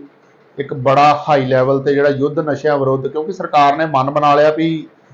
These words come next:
ਇਹ ਨਸ਼ਿਆਂ ਦਾ ਜਿਹੜਾ ਕੋੜ ਆ ਇਹ ਹੁਣ ਪੰਜਾਬ ਵਿੱਚ ਰਹਿਣ ਨਹੀਂ ਦੇਣਾ। ਇਹੋ ਇਨਸਟਰਕਸ਼ਨਾਂ ਨੇ ਉਹਨਾਂ ਨੇ ਸਾਨੂੰ ਦਿੱਤੀਆਂ ਨੇ, ਅਸੀਂ ਵੀ ਅੱਗੋਂ ਇਹੋ ਮਨ ਬਣਾਇਆ। ਮੇਰੀ ਇਲਾਕਾ ਨਿਵਾਸੀਆਂ ਨੂੰ ਬੇਨਤੀ ਆ ਵੀ ਘਰਾਂ ਵਿੱਚੋਂ ਨਿਕਲ ਕੇ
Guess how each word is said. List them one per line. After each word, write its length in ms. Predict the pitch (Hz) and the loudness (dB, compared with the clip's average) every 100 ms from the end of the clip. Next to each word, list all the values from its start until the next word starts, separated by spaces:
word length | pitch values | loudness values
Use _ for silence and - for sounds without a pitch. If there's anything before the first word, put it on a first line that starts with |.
| _ - | _ -4
ਇਹ 120 | 170 | -4
ਨਸ਼ਿਆਂ 540 | 156 143 143 147 151 | -2 -2 0 0 2
ਦਾ 100 | 156 | 2
ਜਿਹੜਾ 220 | 156 156 160 | 2 2 0
ਕੋੜ 280 | 143 143 | 2 2
ਆ 80 | 156 | 4
ਇਹ 100 | 156 | 4
ਹੁਣ 160 | 151 151 | 2 -2
ਪੰਜਾਬ 360 | 143 135 131 | -2 2 2
ਵਿੱਚ 160 | 143 143 | 2 0
ਰਹਿਣ 220 | 123 123 | 0 -2
ਨਹੀਂ 120 | 151 | -2
ਦੇਣਾ। 300 | 147 143 165 - _ _ _ _ - 151 | -2 -2 -2 -6 _ _ _ _ -4 0
ਇਹੋ 220 | 139 185 | 2 2
ਇਨਸਟਰਕਸ਼ਨਾਂ 480 | 185 185 - 170 170 | 2 -2 -4 -2 0
ਨੇ 80 | 170 | 0
ਉਹਨਾਂ 280 | 165 165 | 0 0
ਨੇ 140 | 165 165 | 0 -2
ਸਾਨੂੰ 600 | 160 139 123 143 151 147 - _ 131 | -2 -2 0 -2 -2 -8 -16 _ -6
ਦਿੱਤੀਆਂ 360 | 135 147 151 | -4 -2 -2
ਨੇ, 240 | 156 170 180 _ _ - 143 | -2 -4 -8 _ _ -6 -6
ਅਸੀਂ 180 | 139 | -2
ਵੀ 140 | 165 180 | 0 0
ਅੱਗੋਂ 180 | 180 170 | 2 4
ਇਹੋ 240 | 156 185 | 4 2
ਮਨ 200 | 175 156 | 0 0
ਬਣਾਇਆ। 500 | 160 156 147 151 170 - _ - | 0 2 4 2 -2 -14 _ -6
ਮੇਰੀ 180 | 170 190 | -2 0
ਇਲਾਕਾ 400 | 165 139 - 160 | 2 0 0 -2
ਨਿਵਾਸੀਆਂ 400 | 165 156 165 170 | 0 0 0 -2
ਨੂੰ 120 | 175 | -2
ਬੇਨਤੀ 440 | 147 143 135 160 | -2 -2 -2 -2
ਆ 300 | 160 165 196 - _ _ _ - | 2 2 0 -6 _ _ _ -10
ਵੀ 140 | 156 | -4
ਘਰਾਂ 280 | 175 143 143 | 0 2 2
ਵਿੱਚੋਂ 260 | 143 147 | 0 -2
ਨਿਕਲ 320 | 131 131 160 156 | -2 -2 0 0
ਕੇ 380 | 175 175 208 | 0 0 -2